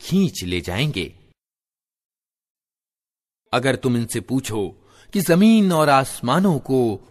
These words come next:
किसने पैदा किया है, तो ये जरूर कहेंगे कि अल्लाह ने। कहो, प्रशंसा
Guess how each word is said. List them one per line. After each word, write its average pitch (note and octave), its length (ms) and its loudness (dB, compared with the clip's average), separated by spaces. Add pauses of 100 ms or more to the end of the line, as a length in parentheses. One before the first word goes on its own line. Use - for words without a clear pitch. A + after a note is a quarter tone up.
(260)
किसने C#3 400 -2
पैदा F#2+ 360 -4
किया F#2+ 320 -4
है, F#2 260 -6 (580)
तो A#2+ 60 -4
ये A2 180 -2
जरूर D3+ 420 2
कहेंगे A2 580 -4 (400)
कि B2 100 -4
अल्लाह G2 600 -4
ने। F#2 240 -6 (680)
कहो, A2+ 340 0 (520)
प्रशंसा E3+ 580 2